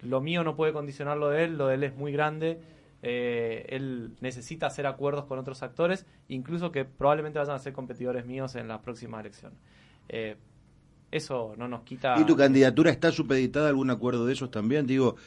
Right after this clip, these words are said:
Speaker 2: eh, ¿dentro de los acuerdos puede entrar o bajar esa candidatura?
Speaker 1: No, no, no lo pienso. O
Speaker 2: No lo
Speaker 1: sea,
Speaker 2: pensás.
Speaker 1: no, no lo pienso, no lo pienso. No lo pienso,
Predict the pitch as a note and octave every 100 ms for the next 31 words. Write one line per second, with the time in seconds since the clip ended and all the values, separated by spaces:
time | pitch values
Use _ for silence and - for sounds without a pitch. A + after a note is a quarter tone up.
0 | - - G#2+ A2 G2+ C#3+ C#3+ C3 A#2 A#2
1 | G#2+ C3+ A#2+ A#2+ A2+ A#2 C3 A#2+ B2+ B2
2 | A#2 G#2 G2+ G2+ B2 B2 - _ _ _
3 | _ G3+ G#3+ F3+ C3 - D3+ D#3+ D3 C#3
4 | D3 C#3 B2 A2 - - B2 A2+ A#2+ A2
5 | G2+ G#2+ C#3 C#3+ C3+ B2+ B2 A2+ - C3
6 | C3+ B2+ B2+ A#2+ - - E3 F3 G3+ G#3+
7 | F#3+